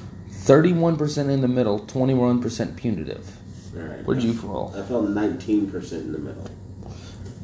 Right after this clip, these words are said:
Speaker 1: Oh.
Speaker 2: Fifty percent rehabilitative justice,
Speaker 1: Oh.
Speaker 2: thirty-one percent punitive.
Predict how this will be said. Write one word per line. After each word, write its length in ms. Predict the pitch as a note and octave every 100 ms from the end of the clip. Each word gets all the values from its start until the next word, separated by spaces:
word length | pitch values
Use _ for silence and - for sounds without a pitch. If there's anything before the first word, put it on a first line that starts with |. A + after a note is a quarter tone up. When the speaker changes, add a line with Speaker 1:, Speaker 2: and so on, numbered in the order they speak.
| -
Speaker 1:
Oh. 280 | B2 F3 C3+
Speaker 2:
Fifty 440 | C#3+ C#3 B2 G#2+
percent 600 | G2 F#2 - F2 D#2+ -
rehabilitative 920 | F2 E2+ D#2 F2 E2+ D#2 E2 C#2+ C#2 -
justice, 380 | C#2+ - G2 G2
Speaker 1:
Oh. 220 | A#2 G2+
Speaker 2:
thirty-one 480 | F2+ E2+ D#2+ D#2+ -
percent 380 | - - - -
punitive. 440 | - - -